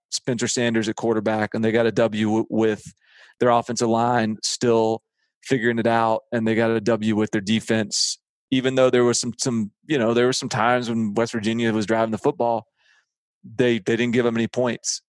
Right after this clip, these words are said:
And, um, so I, I, I do really think, like, we were sort of joking about it in Slack over the weekend, like, with all the, the carnage in the Big twelve, um, all of a sudden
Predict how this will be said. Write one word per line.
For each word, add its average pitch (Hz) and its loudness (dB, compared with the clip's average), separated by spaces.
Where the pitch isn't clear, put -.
And, 113 0
um, 104 0
so 127 4
I, 123 2
I, 131 4
I 123 2
do 131 2
really 127 4
think, 131 -4
like, 113 0
we 127 2
were 127 2
sort 135 2
of 110 0
joking 120 4
about 113 4
it 110 2
in 107 -4
Slack 120 0
over 113 -2
the 107 0
weekend, 110 0
like, 107 0
with 110 -2
all 120 4
the, 117 2
the 107 0
carnage 135 2
in 110 -2
the 107 0
Big 101 0
twelve, 131 2
um, 107 0
all 127 6
of 131 0
a 123 -2
sudden 123 0